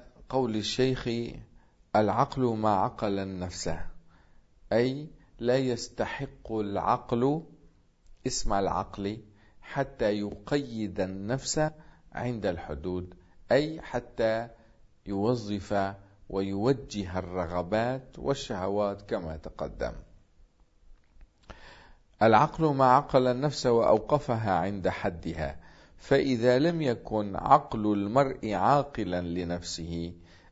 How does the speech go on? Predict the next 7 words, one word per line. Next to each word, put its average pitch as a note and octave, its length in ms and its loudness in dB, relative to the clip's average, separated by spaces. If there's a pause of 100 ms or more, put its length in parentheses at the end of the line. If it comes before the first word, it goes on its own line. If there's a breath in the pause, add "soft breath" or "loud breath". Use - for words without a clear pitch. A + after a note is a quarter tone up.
(140)
أي A#2 420 4
مقيدا G#2 1120 0 (400 soft breath)
لها C#3+ 680 2 (300 loud breath)
حتى C#3 540 0
لا D3 220 2
تتجاوز C3 1000 -2
حدودها، E2 1120 -2